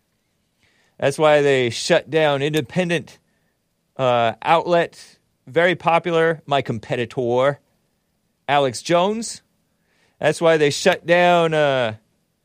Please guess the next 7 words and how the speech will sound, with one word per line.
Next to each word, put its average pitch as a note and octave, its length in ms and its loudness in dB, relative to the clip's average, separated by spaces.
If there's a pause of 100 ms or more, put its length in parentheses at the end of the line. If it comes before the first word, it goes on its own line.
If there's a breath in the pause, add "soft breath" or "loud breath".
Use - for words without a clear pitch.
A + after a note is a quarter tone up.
(1200)
who's C#3 160 -2
that B2+ 280 2
other A#2+ 280 -2
independent A2+ 460 -6
thinker G#2+ 220 -6
guy G2 300 0
who's F#2 560 -10